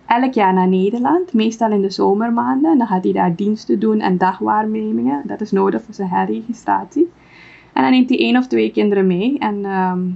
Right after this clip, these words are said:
ja, ik denk, zo blijft de Nederlandse cultuur en hun familie hun ook nog, eh, bij.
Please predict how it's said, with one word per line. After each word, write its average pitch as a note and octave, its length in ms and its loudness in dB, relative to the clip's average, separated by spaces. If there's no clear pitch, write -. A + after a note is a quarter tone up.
ja, - 140 -4
ik F#3+ 140 -4
denk, G3+ 200 0
zo G#3 180 2
blijft F#3 260 0
de G3+ 60 2
Nederlandse G3+ 500 2
cultuur A3+ 460 2
en C4 220 4
hun G#3+ 140 2
familie G3+ 520 2
hun F#3+ 240 0
ook F#3+ 200 -2
nog, F#3+ 280 -4
eh, F#3+ 240 -8
bij. F3 340 -8